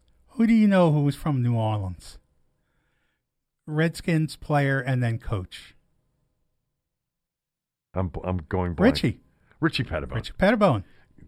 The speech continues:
Speaker 2: Yeah.
Speaker 1: Went to Tulane.
Speaker 2: Yeah, he did. That, that was, that was a tough one.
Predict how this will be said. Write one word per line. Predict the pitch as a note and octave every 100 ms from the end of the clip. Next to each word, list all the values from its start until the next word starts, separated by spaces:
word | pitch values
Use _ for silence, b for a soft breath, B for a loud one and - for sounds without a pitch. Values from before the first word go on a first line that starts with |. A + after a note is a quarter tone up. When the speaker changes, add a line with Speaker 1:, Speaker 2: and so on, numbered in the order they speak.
| -
Speaker 2:
Yeah. | D#2 - - -
Speaker 1:
Went | D3 B2+
to | -
Tulane. | - B2 A2
Speaker 2:
Yeah, | F2+ B1+
he | E2+
did. | B1 A1+ - - -
That, | A2+ A#2
that | C3+ D3+
was, | D#3
that | D3 B3+
was | D#4+
a | F#3
tough | - A#2 -
one. | -